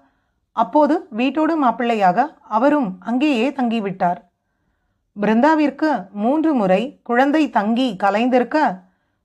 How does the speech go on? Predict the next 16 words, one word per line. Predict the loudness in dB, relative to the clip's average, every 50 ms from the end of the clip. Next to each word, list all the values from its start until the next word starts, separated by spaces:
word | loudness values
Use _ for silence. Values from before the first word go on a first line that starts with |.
| _ _ 0
மாற்றல் | 2 2 2 2 2 2 2 2
வந்தபோது | 2 0 -2 -4 -4 -6 -6 -6 -4 -4 -4 -4 -6 -8 _ _ _ _ _ _ _ _
மனைவியை | -4 -2 0 0 0 2 2 2 2 0 0 -2 -4 -6 -8
மாமியார் | -6 -2 0 0 2 2 0 0 2 2 0
வீட்டில் | 0 -2 -2 -4 -2 -2
விட்டு | -2 -4 -2 -2 -2 -2 -2 -4 -8 -16 _ _ _ _ _ _ -2
அவர் | 0 2 2 2
மட்டும் | 2 0 0 0 0 -2 -2 -2 -4
இடம் | -8 -4 -2 0 0 2 2
மாற்றிக்கொண்டார். | 0 -2 -2 -6 -8 -4 -2 -2 -2 -2 -4 -6 -8 -10 _ _ _ _ _ _ _ _ _ _ _ _ _ _ _ _ _ _ _ _ _ _ _ _ _ _ 0
இறுதியில் | 2 4 4 4 4 2 2 0 -2 -4 -6 -8 -12 _ _
அருவி | _ 0 2 2 2 2 2 0 -2 -4 -2
வயிற்றில் | -2 0 0 0 0 -2 0 0 0
நிற்கவும் | 0 -2 -2 0 0 0 2 0 -2 -4 -6 -8 -16 _ _ _ _ _ _ _ _
பிருந்தா | 0 2 4 4 4 4 4 2 2 0 -4
வேலையை | -4 -2 0 0 0 -2 -2 -2